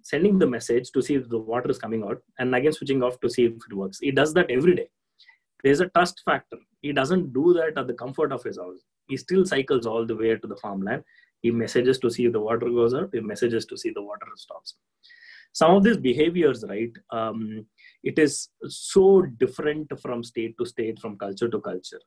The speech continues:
So the same kind of a thing, if you go to Punjab, little more advanced farming, because, uh, that state is exposed to the America and Canada of the world, and people come back and there's so much learning from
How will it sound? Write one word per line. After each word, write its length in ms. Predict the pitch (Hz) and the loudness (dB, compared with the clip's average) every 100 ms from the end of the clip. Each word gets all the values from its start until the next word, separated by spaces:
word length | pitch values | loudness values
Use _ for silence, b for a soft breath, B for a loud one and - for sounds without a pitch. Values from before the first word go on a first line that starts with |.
| _ | _
So 260 | - 123 107 | -4 0 0
the 100 | 110 | -2
same 560 | - 160 160 156 147 131 | 0 4 4 2 -2 -2
kind 280 | 123 123 | -2 2
of 140 | 123 120 | 0 0
a 60 | |
thing, 360 | - 117 117 110 | -2 -2 0 -4
if 100 | 107 | -4
you 80 | 104 | -2
go 140 | 113 | 0
to 80 | 110 | 0
Punjab, 560 | - 101 104 117 113 107 | -4 -6 0 2 2 0
little 280 | 101 120 | -2 -2
more 360 | 123 120 113 - B B B B | 4 6 4 2 B B B B
advanced 720 | 107 107 120 131 131 131 - 127 | -6 -6 0 2 4 4 0 -6
farming, 580 | 120 107 110 107 110 107 104 | -4 -4 -2 -2 -4 -4 -4
because, 540 | 110 117 110 104 - - | -2 0 0 -4 -8 -6
uh, 320 | 110 104 104 | -4 -2 -2
that 240 | 110 117 - | -2 -4 -4
state 320 | - 127 120 | 2 4 4
is 140 | 107 | 0
exposed 640 | 104 - - 123 120 117 - | -2 -4 4 4 6 0 0
to 720 | 113 110 107 104 101 101 98 | 0 0 -2 -4 -4 -6 -8
the 80 | 104 104 107 | -8 -6 -2
America 340 | 113 113 - | 0 0 -2
and 160 | 107 101 | -6 -6
Canada 260 | 110 110 113 | -8 -4 -4
of 160 | 104 | -4
the 60 | 107 | -8
world, 360 | 104 104 104 98 | -6 -4 -6 -8
and 120 | 98 | -10
people 220 | 117 117 117 | -6 -6 -8
come 160 | 107 | -10
back 240 | 104 101 101 - | -8 -8 -10 -12
and 120 | 104 | -14
there's 140 | 101 - | -12 -6
so 140 | 123 | -4
much 200 | 127 117 | -4 -8
learning 280 | 110 110 113 | -12 -12 -14
from 160 | - | -12